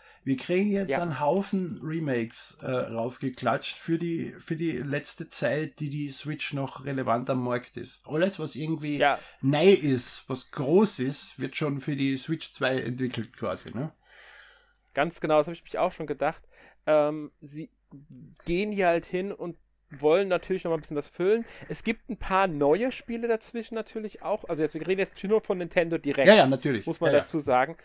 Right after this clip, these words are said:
Speaker 2: Dritthersteller sind ja ausgenommen. Das werden wir auch im Laufe des Ganzen merken, dass da immer wieder mal so ein komplett neues Spiel
Speaker 1: Richtig.
Speaker 2: reinrutscht in den Nintendo-Markt. Deswegen hat Nintendo da eigentlich so dieses, die, die, die Waage hält sich.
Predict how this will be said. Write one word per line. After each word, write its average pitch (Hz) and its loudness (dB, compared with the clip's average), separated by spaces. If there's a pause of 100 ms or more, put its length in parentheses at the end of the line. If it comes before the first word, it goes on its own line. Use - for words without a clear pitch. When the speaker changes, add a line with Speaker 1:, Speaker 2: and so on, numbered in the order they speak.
(100)
Speaker 2:
Dritthersteller 185 2
sind 156 -10
ja 143 2
ausgenommen. 151 -2 (420)
Das - -2
werden 208 6
wir 214 4
auch 196 -2
im 190 -2
Laufe 190 4
des 196 -8
Ganzen 175 -4
merken, 160 0
dass 156 -6
da 156 2 (140)
immer 214 0
wieder 208 2
mal 190 2
so 185 0
ein 175 -2 (260)
komplett 170 2
neues 160 4
Spiel - -8
Speaker 1:
Richtig. 110 0
Speaker 2:
reinrutscht 123 -2
in 135 -6
den 127 -4
Nintendo-Markt. 123 -4 (340)
Deswegen 196 0
hat - -2
Nintendo 208 0
da 185 0
eigentlich 196 -2
so 185 -4
dieses, 175 -6
die, 170 -16
die, 156 -14
die 151 -6
Waage 202 4
hält 180 -2
sich. - -12